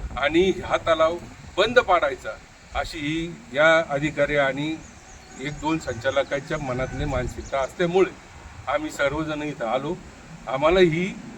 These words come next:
म-, महत्त्वाचं गोष्ट म्हणजे तलाव वाचवायचा आहे, तलावातली जमीन वाचवायची आणि बोगस परवानग्या न देता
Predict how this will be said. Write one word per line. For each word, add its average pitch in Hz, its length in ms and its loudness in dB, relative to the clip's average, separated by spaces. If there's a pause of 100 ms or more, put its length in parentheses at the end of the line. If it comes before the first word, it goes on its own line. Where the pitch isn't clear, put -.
(140)
म-, 123 540 -2
महत्त्वाचं 151 580 2
गोष्ट 156 300 -2
म्हणजे 139 240 -2
तलाव 143 400 2
वाचवायचा 143 500 -2
आहे, 147 100 -4 (440)
तलावातली 139 420 2 (100)
जमीन 180 240 8
वाचवायची 175 600 2 (320)
आणि 165 480 6 (300)
बोगस 170 400 6
परवानग्या 156 560 0
न 180 200 4
देता 151 380 2